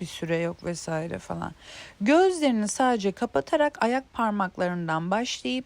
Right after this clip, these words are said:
aşağıdan yukarı, başının tepesine kadar tarayarak herhangi bir bölgede sıkışma, karıncalanma ya da kasılma var mı olduğunu algılamak için yaptığımız bir şey.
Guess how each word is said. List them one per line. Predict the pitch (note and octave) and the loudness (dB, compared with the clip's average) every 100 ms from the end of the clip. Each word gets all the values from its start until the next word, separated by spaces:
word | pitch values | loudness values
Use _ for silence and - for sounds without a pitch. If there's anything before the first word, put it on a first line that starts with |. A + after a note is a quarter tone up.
| - | -6
aşağıdan | G3+ G3 A3 G3+ F3 E3 D#3 | -4 -2 0 0 2 -2 -2
yukarı, | F3 G#3 - B3 A3+ A#3+ G3 | -2 -4 -2 -2 0 -2 -2
başının | F#3+ - F#3 E3+ | -2 -2 -4 -4
tepesine | F#3+ F3+ A3 A#3+ B3+ | -6 -6 -6 -4 -4
kadar | B3 B3 A#3+ B3 - - - - _ - | -2 -2 0 -2 -6 -14 -20 -20 _ -2
tarayarak | - C4 B3+ C4 C4+ G#3+ F3+ - - - _ - - - _ - | 4 6 6 6 6 4 4 0 -10 -20 _ -20 -20 -20 _ -4
herhangi | B3 C#4 D#4+ G#4+ E4+ A#3+ | 2 4 4 2 -2 -2
bir | G#3 F#3+ | 0 6
bölgede | G#3 C4 C4 A3 G3+ | 6 6 2 -2 0
sıkışma, | D#4 - - B3+ - A#3+ B3 | -2 -4 -4 -4 -2 -2 -4
karıncalanma | - A3+ A#3 A#3 A#3 A3 G#3+ A3+ | -2 -2 -2 -2 0 0 0 -2
ya | B3 A3+ | -2 -4
da | |
kasılma | A#3+ A#3 - A#3+ A#3 A#3 G#3+ | -4 -6 -6 -4 0 0 2
var | G#3+ G#3 | 2 2
mı | G3 F3+ F3 - - | 0 -2 -6 -8 0
olduğunu | F3+ F3 F3+ F3 E3 D#3+ | 0 0 -2 -2 -2 0
algılamak | D#3+ D#3 D#3 E3 F#3+ F#3+ - - F#3 | 0 -2 -6 -6 -8 -12 -14 -14 -10
için | - F3 E3 | -8 -6 -4
yaptığımız | D#3+ E3+ - E3+ D#3+ E3 - | -4 -4 -6 -6 -6 -8 -10
bir | |
şey. | - G2 | -8 -8